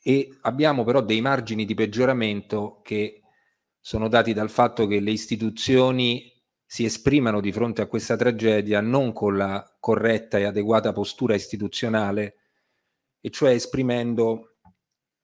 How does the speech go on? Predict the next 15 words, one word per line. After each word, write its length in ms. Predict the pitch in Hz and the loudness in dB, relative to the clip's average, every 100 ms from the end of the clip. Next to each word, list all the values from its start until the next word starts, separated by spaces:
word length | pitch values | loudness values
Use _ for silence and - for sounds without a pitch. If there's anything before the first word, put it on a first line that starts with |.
| - _ _ _ _ _ _ _ - _ _ _ - | -20 _ _ _ _ _ _ _ -20 _ _ _ -10
i 100 | 131 | -4
principi 400 | 127 120 156 127 | -2 -2 0 0
costituzionali, 1040 | 104 - 104 95 - 92 87 85 - - - - _ _ _ _ _ _ _ _ _ - | -2 -6 -10 -10 -10 -12 -14 -18 -14 -14 -14 -20 _ _ _ _ _ _ _ _ _ -6
i 100 | 123 | 0
nostri 320 | 131 127 120 | 0 2 -2
principi 340 | 104 113 104 | -2 -2 -4
costituzionali. 640 | 95 - 98 - 98 95 | -4 -8 -10 -8 -8 -6
E 40 | 110 | -4
crediamo 420 | 147 143 170 139 | -2 2 2 2
che 100 | 117 | 0
lei 200 | 123 135 | 0 0
non 140 | 120 | 0
abbia 220 | 117 113 107 | -2 -2 -4
fatto 320 | 110 - 110 | -4 -4 -4
questo 600 | 123 104 - 90 - | -4 -6 -12 -18 -18